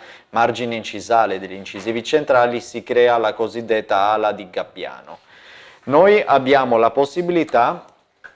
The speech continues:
oggi di lavorare con il computer e tutti questi parametri è possibile riportarli automaticamente e posso dire in maniera,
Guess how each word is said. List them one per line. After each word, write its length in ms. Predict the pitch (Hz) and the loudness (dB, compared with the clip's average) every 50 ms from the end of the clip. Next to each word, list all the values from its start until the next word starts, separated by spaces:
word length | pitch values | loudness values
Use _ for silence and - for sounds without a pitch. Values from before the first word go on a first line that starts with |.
| _ _ _ _ _ - - | _ _ _ _ _ -10 -2
oggi 380 | 127 131 139 143 113 120 120 101 | 2 2 2 2 0 -4 -4 -2
di 120 | 117 123 | 0 2
lavorare 720 | 127 131 127 120 127 123 127 139 135 127 120 110 107 104 - | 4 4 4 4 4 4 6 6 6 4 4 2 -2 -4 -4
con 220 | - 139 131 123 | -4 -2 -2 -2
il 120 | 113 104 - | -4 -6 -2
computer 720 | - 165 165 151 - 131 117 113 - - 156 160 175 175 - - - - - _ | 0 -2 0 0 -2 -4 -4 -4 0 0 0 0 0 -4 -10 -14 -16 -18 -20 _
e 240 | _ - 151 151 - | _ -2 -2 -2 -2
tutti 300 | - 240 233 - 254 196 | -4 -4 -4 -4 -6 -4
questi 360 | - 180 175 147 - - 139 | 0 2 2 2 0 -2 -4
parametri 800 | - - 120 117 120 123 131 135 143 147 143 - 165 170 170 170 | 0 2 2 2 4 2 0 -2 -4 -6 -8 -6 -4 -2 -2 -2
è 200 | - - 131 139 | -2 -4 -4 -4
possibile 720 | 135 - 139 120 - - 143 143 135 113 113 107 107 107 107 | -2 -4 -4 -4 -6 -6 -6 -6 -4 -4 -2 0 0 0 0
riportarli 1040 | 107 135 165 160 - 165 143 - - 139 127 117 107 101 92 98 98 98 92 - 101 | 0 -2 -6 0 2 2 2 2 2 2 2 2 0 -2 -4 -8 -10 -10 -12 -10 -4
automaticamente 1300 | 117 139 151 147 147 147 139 131 127 113 123 113 - 120 113 117 123 117 110 104 98 - 98 95 92 - | -2 -2 -2 0 0 -2 -2 0 -2 -4 -4 -6 -6 -6 -6 -4 -6 -8 -8 -8 -6 -4 -4 -2 -4 -2
e 160 | - 110 113 - | -2 -2 -2 -2
posso 340 | - - 110 - - 117 | -2 -6 -6 -4 -6 -6
dire 240 | 110 110 131 127 110 | -4 -2 -2 -2 -2
in 100 | 101 98 | -2 -4
maniera, 540 | 98 104 104 113 120 123 113 107 101 92 | -6 -6 -6 -4 -2 -2 0 0 -2 -4